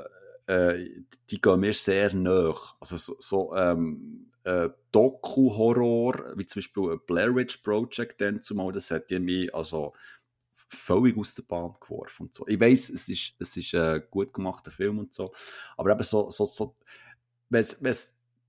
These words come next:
Dokus gibt und, und wenn's, wenn's sich um Geister dreht und so, dann,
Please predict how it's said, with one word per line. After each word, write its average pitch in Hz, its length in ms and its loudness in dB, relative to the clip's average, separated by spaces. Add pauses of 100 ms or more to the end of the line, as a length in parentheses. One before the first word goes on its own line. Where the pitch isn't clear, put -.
(140)
Dokus - 600 6
gibt 165 400 -4
und, - 440 -6 (120)
und 110 300 -4 (200)
wenn's, 101 340 -6
wenn's 101 240 -6
sich - 260 -12
um 95 140 -6
Geister 135 480 0
dreht 123 400 -2
und 117 160 -8
so, 107 360 -4
dann, 101 200 0